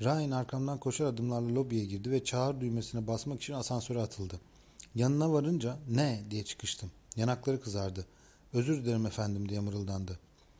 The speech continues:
Christian da asansörü beklemek üzere yanıma gelince Ryan hemen çekildi. "Christian," kuru bir sesle, "Demek sadece bana kızgın değilsin." diye mırıldandı. Dönüp bakınca yüzünde bir gülümseme iması gördüm. "Sen bana gülüyor musun?" Gözlerimi kıstım.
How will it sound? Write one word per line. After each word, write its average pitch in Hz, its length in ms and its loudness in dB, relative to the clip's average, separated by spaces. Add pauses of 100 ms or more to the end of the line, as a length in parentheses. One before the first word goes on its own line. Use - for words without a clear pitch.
(260)
Christian 143 500 2
da 120 40 2
asansörü 127 500 0
beklemek 131 400 -2
üzere 113 200 0
yanıma 120 220 0
gelince 131 380 0
Ryan 127 320 2
hemen 127 240 0
çekildi. 101 460 -4 (540)
"Christian," 147 540 0 (120)
kuru 139 220 4
bir 123 80 2
sesle, 113 480 -4
"Demek 127 260 0
sadece 131 360 0
bana 127 180 0
kızgın 127 380 -2
değilsin." 113 320 -2
diye 98 120 0
mırıldandı. 92 580 -4 (880)
Dönüp 143 300 4
bakınca 156 320 2
yüzünde 131 560 2
bir 139 80 2
gülümseme 127 540 2
iması 120 420 2
gördüm. 92 380 -2 (440)
"Sen 127 280 -2
bana 135 180 2
gülüyor 131 300 2
musun?" 95 300 -2 (300)
Gözlerimi 120 460 2
kıstım. - 380 -4